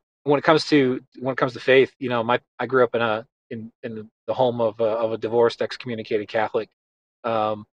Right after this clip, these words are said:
so, you know, really wasn't much church life the early years, but then my parents, uh, kinda found their way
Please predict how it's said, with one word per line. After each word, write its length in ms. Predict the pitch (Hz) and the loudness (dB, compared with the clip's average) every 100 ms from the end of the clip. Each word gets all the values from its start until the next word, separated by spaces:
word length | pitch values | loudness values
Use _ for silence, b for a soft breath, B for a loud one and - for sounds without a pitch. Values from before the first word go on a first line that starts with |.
| _ _ _ - | _ _ _ -4
so, 460 | - 123 117 113 - | 4 8 8 6 0
you 80 | 123 | -4
know, 140 | 113 | -4
really 320 | 110 131 131 | 2 6 6
wasn't 260 | 117 110 107 | 6 2 0
much 320 | 110 - - _ _ _ | -2 -4 -10 _ _ _
church 240 | - 113 | -4 0
life 320 | 113 110 - _ _ _ _ | 0 0 -2 _ _ _ _
the 80 | 131 | -8
early 340 | 139 123 117 | -4 -2 -2
years, 240 | 110 107 107 | -2 -2 -4
but 120 | 117 | -6
then 280 | 123 110 113 - | -4 -4 -10 -4
my 120 | 117 | -4
parents, 540 | - 127 107 107 - _ | -2 -4 -4 -6 -14 _
uh, 240 | 120 110 101 _ _ _ _ _ _ _ _ | -2 -2 -4 _ _ _ _ _ _ _ _
kinda 160 | - 135 | 2 2
found 280 | - 135 131 | 4 2 4
their 120 | 123 | 4
way 340 | 123 135 165 | 6 6 4